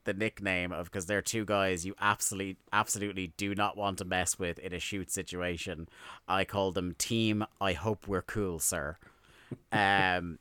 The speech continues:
Speaker 1: versus the already established name of Half-Assed, um,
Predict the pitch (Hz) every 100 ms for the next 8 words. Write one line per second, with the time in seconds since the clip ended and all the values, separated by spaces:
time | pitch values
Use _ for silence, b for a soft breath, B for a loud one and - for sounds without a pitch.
0 | _ 110 98 113 101 110 98 - 117 127
1 | 123 113 107 - 120 110 104 95 - 101
2 | 95 90 92 90 87 - - - 117 117
3 | 110 - - 113 98 85 - - - -
4 | b b b b b b b _ - b
5 | b b b 90 87 82 78 73 73